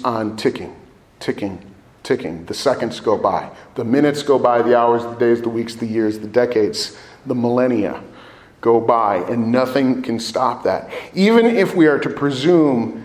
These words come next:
that someday we're gonna experience eternity in the future, I think it's best to assume that we will likewise experience it one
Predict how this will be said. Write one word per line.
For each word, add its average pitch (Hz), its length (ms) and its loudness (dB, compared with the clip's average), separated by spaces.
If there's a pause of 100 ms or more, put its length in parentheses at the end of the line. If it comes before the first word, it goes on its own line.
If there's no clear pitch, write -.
(160)
that 143 140 2
someday 170 600 4
we're 151 200 2
gonna 147 180 2
experience 156 800 2
eternity 156 680 0
in 151 120 2
the 131 80 2
future, 156 460 0
I 143 60 4
think 160 200 0
it's - 140 -2
best 156 320 0
to 151 120 2
assume 151 360 2
that 147 160 2
we 151 120 6
will 147 200 4
likewise 151 600 2
experience 147 800 0
it 127 200 0
one 143 440 2